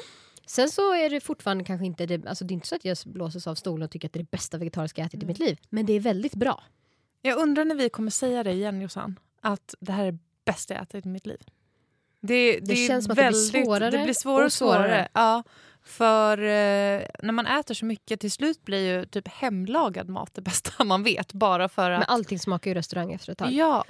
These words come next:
Speaker 1: Alltså, och det,
Speaker 2: Och det är
Speaker 1: det känns
Speaker 2: trå-,
Speaker 1: på
Speaker 2: det
Speaker 1: något
Speaker 2: tycker jag är
Speaker 1: sätt hemskt
Speaker 2: tråkigt.
Speaker 1: att sitta och säga att vi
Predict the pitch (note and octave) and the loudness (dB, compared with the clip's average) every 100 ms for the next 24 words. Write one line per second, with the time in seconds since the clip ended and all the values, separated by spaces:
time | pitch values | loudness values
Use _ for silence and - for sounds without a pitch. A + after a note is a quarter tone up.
0 | - A3+ A3+ G#3+ D4 B3 C#4+ C4 - E4 | -4 0 0 2 2 4 4 2 4 4
1 | B3 C4 - C#4+ A3 - A#3 F#3 A3+ - | 4 4 4 4 2 2 2 2 0 -2
2 | F3 - - - _ G#3 - - - A#3+ | -6 -12 -20 -20 _ -4 -2 -4 0 0
3 | F#3+ A3+ F#3+ G#3 E3 - F3+ _ - F3+ | 0 0 2 2 0 -2 -6 _ -12 -6
4 | A3+ G#3 F3+ | -4 -4 -8